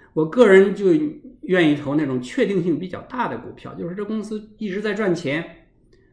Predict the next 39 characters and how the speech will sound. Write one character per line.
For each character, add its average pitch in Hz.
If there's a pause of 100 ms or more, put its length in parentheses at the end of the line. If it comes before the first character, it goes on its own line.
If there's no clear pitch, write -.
(580)
以 139
后 240
呢， 180
也 117 (140)
看 175
出， 170
看 185
不 165
出 170
来 170
要 156
赔 131
钱。 110 (1080)
嗯， 127 (640)
所 180
以 175
呢， 156
我 135
觉 143
得 135
这 160
个 131
是， 123 (360)
呃， 117 (1080)
我 151
喜 170
欢 127
的 123
公 117
司。 120
我， 120 (680)
我 277 (460)
前 160
两 165
天 160
看 170
到 143
一 156
个 139